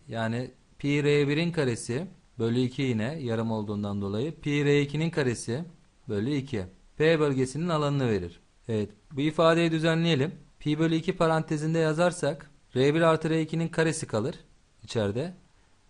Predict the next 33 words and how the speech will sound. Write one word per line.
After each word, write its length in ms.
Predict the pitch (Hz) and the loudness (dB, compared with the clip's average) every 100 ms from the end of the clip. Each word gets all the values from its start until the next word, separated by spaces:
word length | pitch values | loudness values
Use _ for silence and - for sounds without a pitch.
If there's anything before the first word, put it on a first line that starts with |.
| - | -4
R 160 | 123 151 | 0 2
bir 60 | |
artı 280 | 160 151 151 | 4 2 0
R 80 | 156 | -2
ikinin 240 | 151 160 | -2 -4
karesini 380 | 151 156 151 151 | -2 -2 -2 -4
de 40 | 156 | -4
açarak 460 | 147 160 135 107 | -2 0 0 -2
yazalım. 400 | 110 101 107 180 - _ - | -4 -2 -2 -4 -10 _ -6
R 240 | 123 143 | 0 2
birin 220 | 143 160 160 | 2 0 0
karesi 480 | 156 131 113 135 | 2 0 0 -2
artı 460 | 123 107 - 123 175 - _ | 0 0 -2 -6 -6 -12 _
çarpımlarının 680 | - 135 131 147 147 151 151 | -2 0 0 0 -2 0 -2
iki 200 | 151 160 | -2 0
katı 420 | 147 135 117 175 - _ _ - | 0 0 -2 -2 -10 _ _ -4
artı 360 | 113 113 165 | 0 0 0
R 140 | 151 147 | 2 2
ikinin 300 | 143 151 151 | 2 -2 0
karesi. 520 | 127 104 98 139 185 - - _ - | 0 0 0 -2 -4 -6 -20 _ -4
Burayı 240 | 131 156 | 2 2
da 100 | 160 | 2
pi 180 | 151 147 | 0 0
bölü 140 | 143 143 | 0 -2
iki 160 | 143 | -2
parantezine 480 | 151 147 143 139 151 | -2 -2 -2 -4 0
aldığımdan 480 | 147 127 127 123 123 | 0 2 0 0 0
dolayı 200 | 120 127 | 0 0
sadece 420 | 139 143 139 139 | 0 0 2 2
R 220 | 131 131 | 2 2
birin 240 | 131 147 135 | 2 2 0
karesi 420 | 123 104 98 - | 0 -2 -2 -6
kalır. 380 | 101 117 185 | -6 -4 -6